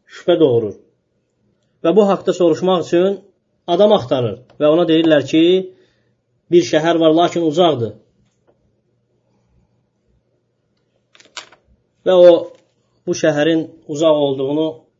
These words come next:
eşidəndə getməkdən imtina etmək istəyir. Lakin ona deyirlər ki, "Əl-, in-, izə, izə zəkəl bələdu qaribu alə mən əhəmməthu dinəhu." Deyirlər ki, ona kimi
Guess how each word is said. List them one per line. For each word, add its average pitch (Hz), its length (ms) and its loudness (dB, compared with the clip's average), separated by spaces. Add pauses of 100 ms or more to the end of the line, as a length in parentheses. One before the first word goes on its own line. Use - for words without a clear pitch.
(140)
eşidəndə 139 540 -4
getməkdən 165 540 -2 (720)
imtina 180 380 0
etmək 135 280 -2
istəyir. 127 200 -6
Lakin 151 280 0
ona 151 160 0
deyirlər 143 480 -2
ki, 147 140 -4 (840)
"Əl-, 143 360 -4
in-, 170 260 -2
izə, 143 300 -2 (180)
izə 151 240 0 (120)
zəkəl 160 400 -2
bələdu 156 400 2 (960)
qaribu 156 460 2 (140)
alə 143 240 -2
mən 139 240 -4
əhəmməthu 120 480 -6
dinəhu." 117 400 -6 (2000)
Deyirlər 151 360 2
ki, 147 60 -4
ona 147 120 -2
kimi 175 300 -2